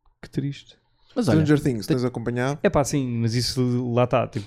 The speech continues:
Speaker 1: me que-, me queria recomendar alguma cena
Speaker 3: Já
Speaker 1: fixe.
Speaker 3: vimos, já vimos todas, todas a terceira temporada.
Speaker 1: Já.
Speaker 2: Espera aí que eu tenho uma pergunta para o Miguel.
Speaker 3: Ah, desculpa.
Speaker 1: Hum.
Speaker 2: Eh, a ver com o tema. Pá, fogo.
Speaker 1: Sim.
Speaker 2: Estamos a, estamos a vestir o tema. Já. Obrigado.
Speaker 3: Epá,
Speaker 2: Eh,
Speaker 3: o
Speaker 2: olha,
Speaker 3: tema
Speaker 2: achas,
Speaker 3: já tinha acabado.
Speaker 2: achas que <laughs> a inteligência artificial vai chegar ao gaming?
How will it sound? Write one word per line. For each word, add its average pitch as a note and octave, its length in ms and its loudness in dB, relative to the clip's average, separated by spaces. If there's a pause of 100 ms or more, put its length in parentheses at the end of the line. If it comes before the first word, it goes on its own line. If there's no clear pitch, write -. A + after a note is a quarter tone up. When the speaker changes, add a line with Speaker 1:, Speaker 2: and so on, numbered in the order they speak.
(100)
Speaker 1:
me A2+ 100 0
que-, A#2+ 340 6
me B2 120 -2
queria C3 180 4
recomendar B2 360 4
alguma A#2+ 180 2
cena B2 220 0
Speaker 3:
Já A#2 140 -2
Speaker 1:
fixe. A#2+ 140 0
Speaker 3:
vimos, B2 200 -6
já C3 100 0
vimos B2 240 -4
todas, A#2 440 -4
todas A2+ 300 -6
a A#2 80 0
terceira A2+ 360 -8
temporada. B2 360 -2
Speaker 1:
Já. B2 60 2
Speaker 2:
Espera D#3 200 4
aí D#3+ 80 4
que D#3+ 60 2
eu D#3 60 2
tenho D#3+ 140 2
uma D#3 100 2
pergunta B2+ 320 2
para - 80 -4
o - 20 0
Miguel. A2+ 220 0
Speaker 3:
Ah, - 40 -14
desculpa. - 320 -18
Speaker 1:
Hum. A#2+ 260 -6 (540)
Speaker 2:
Eh, C3+ 480 -2
a A#2+ 80 -2
ver C3 180 4
com C3 120 0
o B2 40 -2
tema. A#2 360 2 (360)
Pá, - 180 -14
fogo. D3+ 280 0
Speaker 1:
Sim. A#2 140 -8
Speaker 2:
Estamos A#2+ 260 -6
a, C3+ 60 -4
estamos C#3 240 -8
a A#2+ 40 -6
vestir - 200 -18
o - 20 -20
tema. C#3+ 220 -8 (180)
Já. A#2 100 -6 (540)
Obrigado. A#2 220 -4 (280)
Speaker 3:
Epá, D#3+ 140 0
Speaker 2:
Eh, C#3 260 8
Speaker 3:
o D3+ 80 2
Speaker 2:
olha, B2+ 140 4
Speaker 3:
tema D#3 80 4
Speaker 2:
achas, A#3 180 4
Speaker 3:
já D#3+ 80 4
tinha D#3 160 0
acabado. B2 400 0
Speaker 2:
achas G3 280 2
que C#3 960 4
<laughs> - 40 -8
a - 40 2
inteligência B2+ 400 2
artificial A#2 400 -2
vai A#2 160 2
chegar A#2+ 260 -2
ao A2+ 100 0
gaming? A2 300 -6